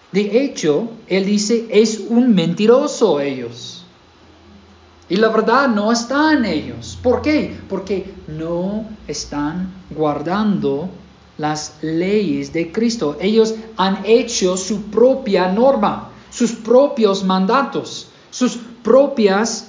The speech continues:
estándares. Hermanos y hermanas, debe ser claro. Debe ser claro. Si no observas la palabra de Dios, si no las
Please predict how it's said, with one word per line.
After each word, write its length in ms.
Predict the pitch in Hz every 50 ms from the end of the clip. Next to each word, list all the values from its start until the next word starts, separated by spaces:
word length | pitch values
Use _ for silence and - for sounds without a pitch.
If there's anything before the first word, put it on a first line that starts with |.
| - -
estándares. 1120 | 214 226 226 - - - 277 302 302 277 226 180 147 139 135 120 113 - - - - - - _ _ _ _ _ _ _ _ _ _ _ _ _ _ _ _ _ _ _ _ _ _ - _ _ _ _ _ _
Hermanos 480 | 156 151 - 165 175 190 202 208 208 208
y 80 | 202 190
hermanas, 420 | 196 208 226 240 226 185 151 -
debe 220 | - 175 175 190
ser 220 | 185 - 214 190 -
claro. 320 | 247 254 277 233 165 135 123 - - - - _ _ _ _ _ _ _ _ _ _ _ _ _ _ _ _ _ _ _ _
Debe 200 | - 160 185 214 214
ser 160 | - 233 226
claro. 220 | 233 240 226 208
Si 160 | 190 - 190 175
no 160 | 175 196 220
observas 520 | 247 269 247 208 254 262 254 254 247 -
la 160 | 233 220 214
palabra 420 | 220 214 208 208 220 247 247 233 214
de 120 | 214 214
Dios, 640 | 208 214 202 226 240 190 170 208 233 - - - - - _ _ _ _ _ _ _ _ _ _ _ - - - _
si 240 | - - - 202 190
no 160 | 196 220 233
las 320 | 247 247 247 240 240 -